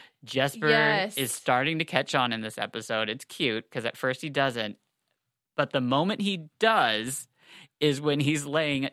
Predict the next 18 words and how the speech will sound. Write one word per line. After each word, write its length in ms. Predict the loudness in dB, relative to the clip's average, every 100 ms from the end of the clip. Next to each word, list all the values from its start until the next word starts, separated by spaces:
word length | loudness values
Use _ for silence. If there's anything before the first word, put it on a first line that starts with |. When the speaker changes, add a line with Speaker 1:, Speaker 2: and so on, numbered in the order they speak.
| -4
Speaker 1:
directly 800 | -2 -2 0 2 2 0 -2 0
on 200 | 0 -2
top 340 | -2 2 2
of 120 | 0 -4
Wylan. 680 | 0 2 2 0 -2 -6 -8
Speaker 2:
Yeah. 280 | 0 0 0 -8 _
Speaker 1:
Like, 280 | -2 -2 -4 _ _ _ _ _ 0
I 100 | 2
thought 180 | 4 2
that 80 | 0
was 120 | -2
Speaker 2:
He's 40 | -4
like, 60 |
Speaker 1:
hilarious. 540 | 0 2 4 4 4 2
Speaker 2:
"You 100 | 2
remember 300 | 2 2 0
this 160 | -2
now?" 720 | -2 0 4 4 4 4 0